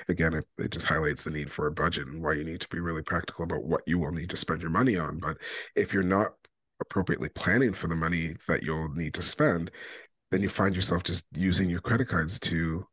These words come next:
survive, to live, to bridge all these gaps, which is why having savings, having an emergency fund, um, a slush fund, or whatever you wanna call it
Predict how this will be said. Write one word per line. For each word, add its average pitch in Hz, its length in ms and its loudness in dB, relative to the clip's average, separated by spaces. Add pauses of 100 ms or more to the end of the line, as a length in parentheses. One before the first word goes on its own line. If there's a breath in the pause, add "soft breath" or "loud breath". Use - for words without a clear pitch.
survive, 82 580 2
to - 120 -6
live, 85 380 0
to 82 320 -4 (120)
bridge 90 340 2
all 85 160 4
these 85 240 0
gaps, 92 400 2 (360 loud breath)
which 92 160 2
is 90 120 2
why 101 280 4
having 85 340 2
savings, 98 440 2
having 85 260 -4
an 80 60 -4
emergency 80 480 -2
fund, 82 420 0 (340 loud breath)
um, 80 540 0
a - 80 0
slush 73 400 2
fund, 82 280 2
or 82 60 2
whatever 87 260 4
you 78 80 4
wanna 73 180 2
call 120 320 0
it 73 140 -4